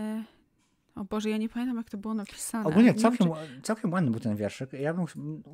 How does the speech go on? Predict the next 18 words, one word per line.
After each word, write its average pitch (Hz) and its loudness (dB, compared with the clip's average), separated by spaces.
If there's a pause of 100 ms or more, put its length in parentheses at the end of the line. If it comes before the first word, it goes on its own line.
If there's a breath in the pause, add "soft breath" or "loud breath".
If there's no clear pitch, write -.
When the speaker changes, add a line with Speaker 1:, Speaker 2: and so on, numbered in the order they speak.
(300)
Speaker 2:
żałuję, 185 0
że 180 -4
go 170 -8
sobie - -8
nie 160 -6
zapisałem, 160 -6
bo, 147 -8 (640)
y, 135 -10
y, 123 -6
był 131 -6
spoko. 135 -4
Zaraz 147 0 (200)
spróbuję 160 -4
wygooglać. 107 -6
Wiersz 180 -10 (320)
Adriana 135 -6
do 110 -8 (720 soft breath)
Biedronki 107 -8